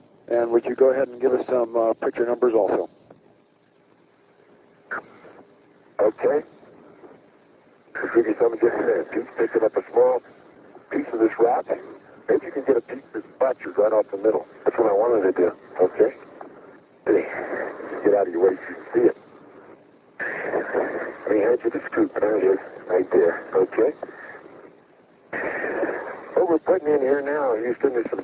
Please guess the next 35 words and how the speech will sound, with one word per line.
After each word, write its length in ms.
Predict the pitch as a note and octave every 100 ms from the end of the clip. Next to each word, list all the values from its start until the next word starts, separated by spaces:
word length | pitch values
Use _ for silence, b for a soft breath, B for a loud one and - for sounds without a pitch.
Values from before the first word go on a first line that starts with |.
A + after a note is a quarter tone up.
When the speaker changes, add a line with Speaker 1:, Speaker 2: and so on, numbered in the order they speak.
| -
Speaker 2:
soil 300 | D3+ D3 B2+
that's 200 | G#2+ -
right 200 | B2+ A#2+
next 300 | A#2+ B2 -
to 120 | A2+
the, 300 | G#2+ G2+ G2
uh, 40 | F2+ B B B -
rock 260 | G2 A2 A2+ -
that 120 | -
we 100 | F#2+
previously 540 | - C#3 C#3 - - F#2+
described. 460 | F#2+ - A2+ B2
In 60 | -
fact, 240 | A#2+ -
Pete's 180 | A#2 B2
got 160 | B2 A2
a 40 |
nice 200 | G#2+ A2+ -
fragment 340 | A#2+ A#2+ G2 G2
of 60 |
that 160 | G2+ G2+
rock 180 | G2+ G2+ -
that's 120 | -
gonna 180 | G2 F#2+
end 140 | G2+
up 120 | G2+ -
in 60 |
this 120 | F#2+ -
bag, 260 | - F#2+ -
too. 200 | - - - - B B B B B
Hey, 100 | - -
oh, 400 | C3 A#2+ - -
catch 400 | C3 B2 C3 B2
that 180 | A2+ A#2
one. 160 | - -